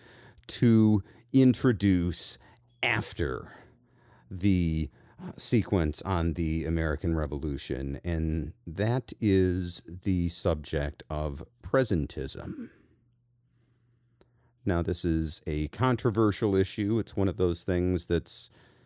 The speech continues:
you know, sort of Dan's opinion more than, you know,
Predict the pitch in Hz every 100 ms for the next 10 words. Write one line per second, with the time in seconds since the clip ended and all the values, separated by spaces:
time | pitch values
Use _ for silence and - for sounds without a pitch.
0 | _ _ _ - - - _ _ - -
1 | 98 90 82 - - - _ _ - 101
2 | 101 107 101 98 98 92 85 98 87 -
3 | - 120 110 92 90 90 104 135 139 -
4 | 90 90 90 90 90 80 82 80 78 78
5 | 76 - - - - - 131 131